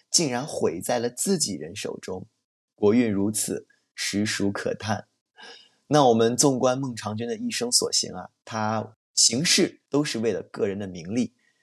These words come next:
可以说是一个沽名钓誉之徒啊，和我们在很多人的评价中的一些乐善好施啊、忠信爱人的形象，可以说是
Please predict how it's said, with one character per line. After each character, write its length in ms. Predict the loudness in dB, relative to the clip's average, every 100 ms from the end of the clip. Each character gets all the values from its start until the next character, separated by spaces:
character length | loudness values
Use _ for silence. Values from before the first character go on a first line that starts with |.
| _ -2
可 140 | 2
以 160 | 4 4
说 200 | 4 4
是 120 | 2
一 140 | 0
个 260 | 2 0 -2 _ _
沽 200 | -2 -2
名 240 | -2 -6
钓 220 | -2 0 0
誉 160 | -2
之 180 | -2 -8
徒 280 | -12 -14 -14 _ _ _
啊， 120 | -20 -20
和 220 | -6 0
我 120 | 2 2
们 340 | 0 -4 -4
在 420 | 2 4 4 -2 -8
很 260 | -10 -10
多 400 | -4 2 2 2 0
人 140 | -2
的 100 | -2
评 260 | -4 -4 0
价 220 | 2 2
中 220 | 0 -2
的 120 | -2 -2
一 120 | 2
些 380 | 2 4 0 -2 _ -2
乐 200 | 2 2
善 220 | 0 -6
好 260 | -6 -6 -6
施 260 | -4 -4
啊、 200 | -4 -6 _ _
忠 260 | -2 -2 0
信 440 | 0 2 -2 -6 -6
爱 160 | -4
人 140 | -4 -4
的 80 | -4
形 280 | -6 -6
象， 240 | -10 -10 -14 -18
可 140 | -12
以 140 | -10 -10
说 220 | -6 -6
是 260 | -6 -8